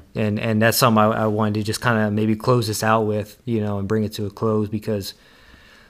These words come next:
society now, um, it, everything is out of order. Like I said, like, there's an order to God, there's an order to relationship,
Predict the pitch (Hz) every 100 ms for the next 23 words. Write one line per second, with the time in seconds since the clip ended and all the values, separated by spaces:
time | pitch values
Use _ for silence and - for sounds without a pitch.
0 | - - 123 113 113 113 110 110 113 110
1 | 110 107 147 117 104 104 98 98 107 170
2 | - 127 - - _ _ 175 117 - -
3 | 139 139 135 131 120 107 110 101 107 107
4 | 101 95 _ - 107 95 - 107 101 104
5 | 101 120 117 120 120 113 104 - 101 104
6 | 107 104 104 117 120 113 113 101 101 107
7 | - 101 110 104 -